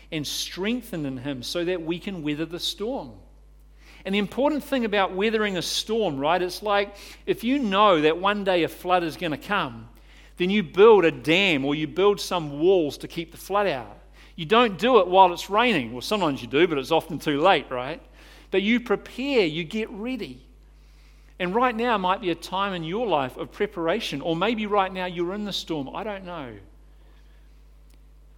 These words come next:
But we need to take the time that we have to build deep roots so that whatever happens, we can weather that storm and we can weather it in the joy of God. And the final part here to finish with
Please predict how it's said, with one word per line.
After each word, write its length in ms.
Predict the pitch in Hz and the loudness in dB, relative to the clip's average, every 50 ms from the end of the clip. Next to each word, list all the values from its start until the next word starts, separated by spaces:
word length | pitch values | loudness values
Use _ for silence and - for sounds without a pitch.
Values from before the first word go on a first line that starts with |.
| - - | -10 -6
But 100 | 156 156 | -4 -4
we 180 | 156 175 190 202 | -2 -2 -4 -4
need 140 | 214 214 | -4 -4
to 100 | 170 165 | -6 -8
take 360 | - - - 180 185 185 185 180 | -12 -6 -4 -4 -4 -4 -4 -10
the 80 | 147 | -12
time 400 | 139 - - 175 175 175 175 160 | -14 -12 -12 -8 -6 -6 -6 -6
that 140 | 151 147 156 | -6 -8 -8
we 120 | 147 139 | -10 -12
have 420 | 127 110 131 170 175 156 139 - - | -12 -12 -12 -10 -8 -8 -8 -10 -12
to 140 | - 139 127 | -14 -14 -14
build 600 | 113 107 - - 160 160 165 156 135 110 107 - | -14 -14 -16 -12 -8 -6 -6 -6 -6 -8 -12 -18
deep 260 | - - 185 175 170 - | -10 -10 -10 -10 -10 -12
roots 640 | - 165 156 135 120 - - - - - - - - - - - - - - - | -10 -8 -6 -8 -8 -10 -16 -16 -16 -16 -16 -16 -18 -20 -20 -20 -20 -20 -20 -12
so 180 | - - 156 | -4 -4 -2
that 160 | 143 151 147 | 0 -2 -2
whatever 480 | 143 151 151 147 - 196 202 214 214 202 | -2 -4 -4 -6 -6 -10 -10 -8 -8 -8
happens, 460 | 160 175 196 190 - 147 131 120 120 | -8 -8 -10 -10 -10 -12 -14 -12 -12
we 120 | 131 143 139 | -12 -14 -12
can 280 | - 139 127 120 117 | -10 -12 -12 -12 -10
weather 320 | 127 147 160 165 170 175 156 | -6 -6 -6 -4 -4 -6 -6
that 220 | 151 143 139 - | -8 -10 -10 -10
storm 640 | - - - - 156 160 151 131 117 110 107 107 - - - - - - - | -14 -14 -14 -12 -12 -10 -10 -10 -10 -12 -14 -16 -18 -20 -20 -20 -20 -10 -4
and 160 | 135 135 135 | -4 -2 -2
we 80 | 139 135 | -2 -4
can 280 | 135 139 127 123 117 | -4 -6 -8 -8 -6
weather 400 | 123 147 165 175 156 135 117 110 | -4 -2 -2 -2 -2 -4 -6 -6
it 240 | 107 107 117 - - - - - - - - | -8 -10 -12 -14 -18 -20 -20 -20 -20 -10 -8
in 120 | 131 123 | -8 -6
the 100 | 120 117 | -6 -8
joy 640 | 110 104 107 117 139 151 151 135 123 113 107 104 104 107 - - - - - - - - - | -10 -12 -16 -12 -10 -8 -6 -6 -6 -6 -8 -10 -14 -18 -20 -20 -20 -20 -20 -20 -20 -16 -14
of 200 | 120 113 - - | -14 -14 -14 -14
God. 440 | - 131 117 110 104 98 95 104 110 - - - - - - - - - - - - - - - - - - - | -12 -8 -8 -8 -8 -10 -14 -18 -20 -20 -20 -20 -20 -20 -20 -20 -20 -20 -20 -20 -20 -20 -20 -20 -20 -20 -12 -10
And 80 | 131 | -10
the 40 | 123 | -10
final 460 | - - - - 196 208 220 220 226 | -10 -12 -6 -4 -2 -2 0 0 -2
part 340 | 214 220 - 196 190 170 151 | -4 -4 -2 -2 0 0 -2
here 140 | 147 160 156 | -4 -6 -6
to 80 | 135 - | -6 -8
finish 400 | - - 165 151 147 139 - - | -12 -12 -8 -8 -8 -8 -10 -14
with 400 | 135 123 117 - - - - | -14 -16 -16 -18 -20 -20 -20